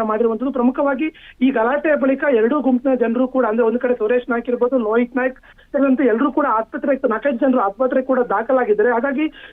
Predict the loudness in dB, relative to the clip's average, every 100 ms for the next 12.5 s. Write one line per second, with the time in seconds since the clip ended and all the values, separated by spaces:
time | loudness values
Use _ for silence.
0 | 0 0 2 0 2 2 0 0 0 2
1 | 0 0 0 2 2 2 -2 -2 -2 0
2 | 2 0 0 0 2 2 0 -2 -2 -2
3 | 0 0 0 -4 -8 -16 -2 0 2 0
4 | 0 2 0 0 0 0 2 2 2 2
5 | 0 0 0 0 2 2 0 -2 0 -2
6 | 0 2 4 2 0 -2 -2 -2 -2 -2
7 | -2 0 -2 -4 -10 -20 -6 -2 0 0
8 | 0 2 2 2 0 -2 0 0 2 0
9 | -2 -8 _ -4 -2 0 0 2 2 2
10 | 0 -2 -4 0 2 4 2 0 0 -2
11 | 0 0 2 4 2 0 -2 -2 -2 -4
12 | -2 -4 -2 -2 0